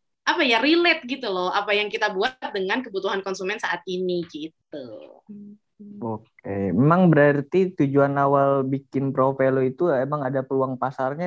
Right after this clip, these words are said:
Speaker 2: dan kita benar-benar fokus ke situ ya mungkin, Wirus?
Speaker 1: Iya, benar.
Speaker 2: Berarti yang udah launching sekarang itu Provelo dan kalau Hon sudah masih ini nggak sih, masih aktif nggak?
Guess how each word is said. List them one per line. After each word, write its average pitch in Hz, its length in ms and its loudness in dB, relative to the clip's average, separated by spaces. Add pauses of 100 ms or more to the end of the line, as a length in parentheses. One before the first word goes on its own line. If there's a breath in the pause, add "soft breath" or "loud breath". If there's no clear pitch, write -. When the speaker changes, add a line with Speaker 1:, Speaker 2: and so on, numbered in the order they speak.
Speaker 2:
dan 127 400 -2
kita 151 560 -2
benar-benar 139 560 -4 (160)
fokus 151 240 -4
ke 156 80 0
situ 156 240 0
ya 175 160 6
mungkin, 165 240 -2
Wirus? 160 400 -2 (640)
Speaker 1:
Iya, 202 480 2
benar. 175 1120 -2 (640)
Speaker 2:
Berarti 185 320 2
yang 170 560 2
udah 147 240 4
launching 139 800 0
sekarang 131 400 2
itu 170 400 -2
Provelo 139 720 2
dan 135 640 0 (560)
kalau 151 320 0
Hon 220 240 -2
sudah 170 320 0 (240)
masih 160 320 -4
ini 196 160 0
nggak 139 240 -2
sih, 175 80 -4
masih 143 560 -2
aktif 175 320 -2
nggak? 120 160 -4